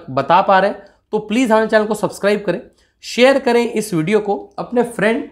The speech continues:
और रिलेटिव के साथ कि वो भी स्टॉक मार्केट के मूवमेंट को बेहतर तरीके से समझ सकें।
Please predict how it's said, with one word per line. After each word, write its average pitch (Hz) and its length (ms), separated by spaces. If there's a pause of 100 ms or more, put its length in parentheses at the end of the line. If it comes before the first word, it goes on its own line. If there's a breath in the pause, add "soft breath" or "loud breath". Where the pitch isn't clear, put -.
(140)
और 208 160
रिलेटिव 175 280
के 196 80
साथ 180 260
कि 175 60
वो 170 160
भी 220 100
स्टॉक 175 280
मार्केट 170 300
के 170 80
मूवमेंट 160 300
को 175 180 (380)
बेहतर 175 440
तरीके 175 360
से 175 100
समझ 131 200
सकें। - 240